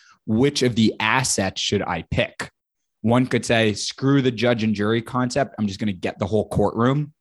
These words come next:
I E, I'm just gonna spray all of my assets across whatever their index weight is.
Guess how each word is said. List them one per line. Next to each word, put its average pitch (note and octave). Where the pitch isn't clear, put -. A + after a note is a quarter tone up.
I G#2
E, G2+
I'm G#2
just G#2
gonna G#2+
spray G2+
all G2
of F#2+
my F#2
assets F#2
across -
whatever F#2+
their F2
index G2
weight G2
is. D3+